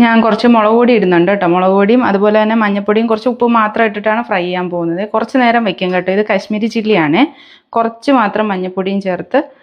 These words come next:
നന്നായിട്ട് മിക്സ് ചെയ്ത് കുറച്ച് നേരം വെക്ക-, റെസ്റ്റ് ചെയ്യാൻ വെക്കാൻ പോവാണ്. ആ സമയം കൊണ്ട് നമുക്ക് മെഴുക്ക് പുരട്ടി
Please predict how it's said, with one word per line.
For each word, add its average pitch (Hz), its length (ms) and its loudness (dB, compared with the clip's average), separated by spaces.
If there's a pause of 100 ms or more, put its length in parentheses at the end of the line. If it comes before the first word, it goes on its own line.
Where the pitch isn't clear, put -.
(260)
നന്നായിട്ട് 202 500 0
മിക്സ് 185 240 -4
ചെയ്ത് 196 160 0 (100)
കുറച്ച് 240 280 -2
നേരം 196 260 0
വെക്ക-, 180 240 -4 (120)
റെസ്റ്റ് 190 200 -2
ചെയ്യാൻ 196 200 0
വെക്കാൻ 175 300 -2
പോവാണ്. 175 280 0
ആ - 20 0 (100)
സമയം 220 280 2
കൊണ്ട് 240 200 0
നമുക്ക് 226 280 -2
മെഴുക്ക് 202 240 -4
പുരട്ടി 220 200 -2